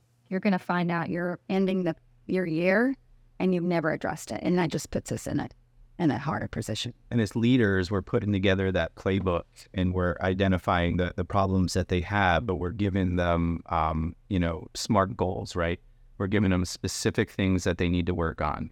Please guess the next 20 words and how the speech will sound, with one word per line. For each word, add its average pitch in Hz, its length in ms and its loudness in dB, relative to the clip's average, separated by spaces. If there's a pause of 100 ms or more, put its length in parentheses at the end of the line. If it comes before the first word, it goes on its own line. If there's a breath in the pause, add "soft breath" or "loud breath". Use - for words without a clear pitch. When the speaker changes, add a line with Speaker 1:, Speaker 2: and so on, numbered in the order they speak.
Speaker 2:
We're 90 100 -2
giving 90 240 2
them 90 160 2
means 92 320 2
on 87 80 -2
how 98 220 2
they're 92 160 2
gonna 90 160 2
measure 90 480 0
success, 85 680 -4
right? 92 280 0
And 101 100 0
then 101 120 0
we're 104 100 0
gonna 95 220 0
say, 92 260 0
"Is 90 100 0
it 92 120 -2
even 101 240 2
attainable, 85 680 -2